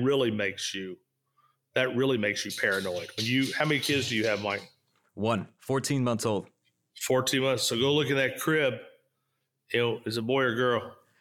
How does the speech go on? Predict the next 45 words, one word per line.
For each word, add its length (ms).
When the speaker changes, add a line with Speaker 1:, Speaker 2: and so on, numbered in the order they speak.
Speaker 2:
The 100
girl. 380
Speaker 1:
So 200
that 140
little 260
girl, 180
even 240
worse. 320
When 100
a 40
little 240
girl's 280
looking 220
up 180
at 200
you, 200
she's 280
like, 260
"I 120
don't 140
need 100
to 80
worry 180
about 200
anything. 440
I 120
got 240
him." 220
And 100
then 80
you 120
carry 300
that, 200
and 80
then 60
you 100
walk 240
out 120
of 60
the 80
room 220
and 140
carry 260
that 260
burden, 420